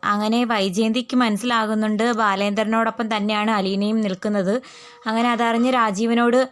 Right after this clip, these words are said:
വൈജ പറയുന്നുണ്ട്, "അവളും കൂടി അയാളോടൊപ്പം ഉണ്ടെന്ന് അറിഞ്ഞപ്പോൾ എൻ്റെ ദേഹം ആസകലം നീറിപ്പുകയുവാ."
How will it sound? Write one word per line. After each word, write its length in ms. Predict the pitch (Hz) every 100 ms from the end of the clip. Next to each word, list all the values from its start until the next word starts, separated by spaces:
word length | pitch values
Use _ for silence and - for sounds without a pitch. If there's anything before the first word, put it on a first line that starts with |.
| _
വൈജ 260 | 220 220 226
പറയുന്നുണ്ട്, 600 | 254 233 220 226 226 220 226 - - _ _ _ -
"അവളും 320 | 208 226 247
കൂടി 220 | 277 285 285 - - -
അയാളോടൊപ്പം 640 | 233 233 247 269 277 294
ഉണ്ടെന്ന് 300 | 254 254 269
അറിഞ്ഞപ്പോൾ 400 | 233 226 240 269
എൻ്റെ 220 | 233 226
ദേഹം 340 | 208 208 240 262
ആസകലം 520 | 233 233 262 262 247
നീറിപ്പുകയുവാ." 800 | 214 226 269 277 220 240 240